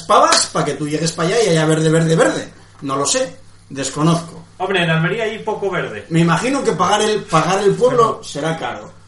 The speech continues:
Speaker 1: Y tú en el pueblo pues tendrás lo de siempre. Estancia y manutención, pagado, o porque lo has pagado por adelantado.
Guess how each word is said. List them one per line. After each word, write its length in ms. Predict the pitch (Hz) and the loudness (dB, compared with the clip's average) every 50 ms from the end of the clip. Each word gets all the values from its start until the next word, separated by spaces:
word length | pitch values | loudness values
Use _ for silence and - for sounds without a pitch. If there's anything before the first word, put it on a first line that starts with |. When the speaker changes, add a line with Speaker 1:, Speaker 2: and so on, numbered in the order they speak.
| - - - - | -20 -20 -18 -14
Speaker 1:
Y 100 | - 123 | -14 -12
tú 140 | 113 - 139 | -10 -8 -8
en 60 | 143 | -6
el 80 | 147 143 | -6 -4
pueblo 260 | - 160 196 226 180 | -2 -2 -2 -2 -2
pues 120 | - - | -6 -12
tendrás 320 | - - 113 113 131 165 165 | -14 -14 -12 -10 -8 -6 -6
lo 100 | 185 143 | -6 -6
de 80 | - | -6
siempre. 360 | - 170 156 127 - - 160 - - - - | -4 -4 -6 -6 -6 -10 -12 -14 -14 -16 -14
Estancia 500 | - - 127 123 123 120 - 127 120 123 | -12 -10 -10 -10 -10 -10 -10 -8 -8 -6
y 300 | 123 123 120 123 123 123 | -6 -6 -6 -6 -6 -6
manutención, 640 | 127 131 131 131 143 147 143 143 196 233 294 339 359 381 - - - - - - - - - - - | -6 -6 -8 -8 -8 -8 -8 -4 -4 -2 -2 -2 -4 -8 -14 -18 -20 -20 -20 -20 -20 -20 -20 -20 -20
pagado, 420 | - 170 165 165 165 220 - 370 381 - - - - - - - - - - - - 110 | -18 -16 -10 -6 -4 -4 -4 -6 -12 -16 -20 -20 -20 -20 -20 -20 -20 -20 -18 -18 -16 -16
o 140 | 104 98 92 | -16 -14 -10
porque 220 | - 120 110 104 | -10 -10 -8 -8
lo 100 | 101 98 | -8 -8
has 100 | 107 104 | -8 -8
pagado 420 | - - - 110 110 151 190 - - | -10 -12 -12 -10 -8 -8 -8 -8 -10
por 120 | - 127 | -12 -12
adelantado. 500 | 120 123 117 123 143 151 - 175 185 - | -12 -12 -12 -12 -12 -12 -12 -12 -12 -14